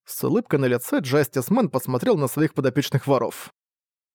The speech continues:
Он сам и каждый член из реабилитантов провёл отличную работу за этот день, реализуя собственную социальную справедливость. Джастисмен и реабилитанты являются одной группой,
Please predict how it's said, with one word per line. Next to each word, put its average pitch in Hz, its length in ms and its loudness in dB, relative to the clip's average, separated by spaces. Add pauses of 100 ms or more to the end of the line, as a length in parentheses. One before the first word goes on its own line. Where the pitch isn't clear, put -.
Он 175 320 2
сам 175 280 2
и 131 60 2
каждый 143 360 2
член 185 260 2
из 131 100 0
реабилитантов 135 720 2
провёл 143 360 2
отличную 135 420 0
работу 131 320 2
за 135 140 2
этот 123 180 0
день, 156 300 2 (460)
реализуя 143 640 4
собственную 160 420 0
социальную 143 500 2
справедливость. - 840 -2 (680)
Джастисмен 143 920 2
и 147 40 6
реабилитанты 135 600 2
являются 139 480 2
одной 127 220 2
группой, 139 560 2